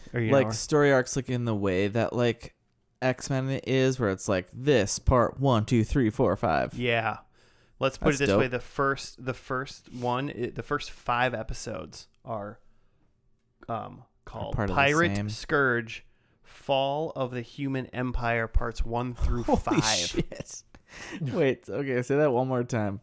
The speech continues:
Speaker 2: Pirate Scourge?
Speaker 1: I
Speaker 2: What?
Speaker 1: think, I think every single one of 'em actually has a different title. So Pirate Scourge
Speaker 2: Oh.
Speaker 1: is technically episode one.
Speaker 2: Oh,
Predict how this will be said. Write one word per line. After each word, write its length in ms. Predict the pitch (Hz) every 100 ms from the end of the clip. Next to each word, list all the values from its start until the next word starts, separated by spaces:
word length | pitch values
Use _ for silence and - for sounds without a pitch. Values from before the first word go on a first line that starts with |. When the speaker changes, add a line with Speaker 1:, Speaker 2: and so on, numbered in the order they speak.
| - - - _ - -
Speaker 2:
Pirate 600 | - 135 143 175 196 -
Scourge? 560 | - - 208 214 220 -
Speaker 1:
I 80 |
Speaker 2:
What? 80 | 147
Speaker 1:
think, 220 | 214 214 -
I 60 |
think 200 | 160 233 156
every 240 | 156 175
single 280 | - 165 143
one 160 | 131
of 80 | 135
'em 100 | 131
actually 280 | 120 - 131
has 140 | 123
a 40 | 117
different 340 | 117 127 113 - -
title. 480 | - 120 120 143 -
So 320 | - - 110 101
Pirate 360 | - 131 127
Scourge 260 | - 143 214
Speaker 2:
Oh. 40 |
Speaker 1:
is 120 | 120 -
technically 440 | 113 123 117 117
episode 380 | 113 - 120 110
one. 260 | 107 113 120
Speaker 2:
Oh, 140 | 127